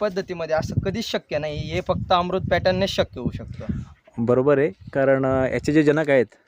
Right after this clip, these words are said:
Speaker 2: श्री देशमुख काकासाहेब आणि श्री दिनेश भाऊ देशमुख यांच्या मार्गदर्शनाखालीच आज पूर्ण हा आपण प्लॉट डेव्हलप केलेला आहे आणि जास्त काही खर्च नाही आहे. आपण याला फक्त दोन छाटण्या केलेल्या आहेत आणि दोन डोस दिलेले आहेत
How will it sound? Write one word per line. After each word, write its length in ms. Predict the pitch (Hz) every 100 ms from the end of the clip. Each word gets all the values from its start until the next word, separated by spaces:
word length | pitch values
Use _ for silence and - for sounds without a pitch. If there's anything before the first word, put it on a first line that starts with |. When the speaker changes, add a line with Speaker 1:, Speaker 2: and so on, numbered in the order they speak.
| _ _
Speaker 2:
श्री 180 | - 135
देशमुख 300 | 135 131 143
काकासाहेब 560 | 131 143 131 139 120 123 _ - _ - 113
आणि 240 | 127 135
श्री 200 | - 139
दिनेश 260 | 123 135 139
भाऊ 140 | 135
देशमुख 320 | 135 127 139 120 - -
यांच्या 280 | 123 123
मार्गदर्शनाखालीच 840 | 156 147 139 143 147 - 135 127 127
आज 160 | 127 120 -
पूर्ण 180 | 139 143
हा 120 | 131
आपण 260 | 120 127 123
प्लॉट 260 | - 127
डेव्हलप 260 | 127 139 131 -
केलेला 240 | 117 123
आहे 180 | 123 151 - - _ _ _ _ - - - - -
आणि 640 | 123 127 131 127 123 123 120
जास्त 220 | 135 - -
काही 100 | 196 -
खर्च 260 | 170 -
नाही 260 | 147 156 147
आहे. 100 | 185 -
आपण 280 | 131 - 180
याला 200 | 185 180
फक्त 260 | 160 156 - 147 143 139
दोन 260 | 127 139 170 170
छाटण्या 260 | 147 135
केलेल्या 280 | 127 131 147
आहेत 120 | 175 - _
आणि 240 | 135 143 147
दोन 300 | 131 147 147
डोस 200 | 156 139
दिलेले 280 | 143 139
आहेत 220 | 120 101